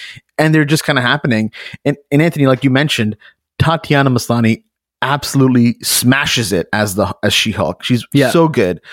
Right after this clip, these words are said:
Speaker 1: She's so good in this show. Her delivery of, of lines is really funny.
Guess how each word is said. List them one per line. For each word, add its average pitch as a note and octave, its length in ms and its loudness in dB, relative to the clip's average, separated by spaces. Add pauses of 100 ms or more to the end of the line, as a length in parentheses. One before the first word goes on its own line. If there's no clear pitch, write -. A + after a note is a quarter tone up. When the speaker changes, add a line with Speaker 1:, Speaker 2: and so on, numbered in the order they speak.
(220)
Speaker 1:
She's - 240 2
so G3 300 2
good C#3 260 2
in B2+ 100 0
this A2+ 120 2
show. A#2 380 2 (220)
Her D#3 80 0
delivery D#3 560 4
of, C#3 160 0 (240)
of A2+ 180 -2
lines B2 500 2
is C3+ 180 -4
really G#3+ 300 2
funny. C3+ 640 -2